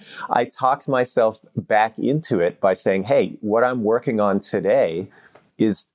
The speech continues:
taking no break between each set, and everything has to be unbroken. And if that can't be achieved, I've missed the mark.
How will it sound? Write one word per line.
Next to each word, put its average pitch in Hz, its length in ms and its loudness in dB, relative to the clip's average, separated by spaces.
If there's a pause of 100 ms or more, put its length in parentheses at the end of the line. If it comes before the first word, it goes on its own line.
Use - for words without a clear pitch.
(100)
taking 95 600 0
no 120 500 0
break 95 560 0
between 92 500 -2
each 107 540 -2
set, - 480 -2 (520)
and 101 220 0
everything 107 560 0
has 90 300 -2
to 92 60 -4
be 87 160 0
unbroken. 87 720 -2
And 98 140 0
if 98 120 -4
that 117 320 0
can't 120 320 -2
be 101 160 0
achieved, 131 580 -2 (720)
I've 107 180 0
missed 107 340 0
the 98 80 -6
mark. 90 380 -2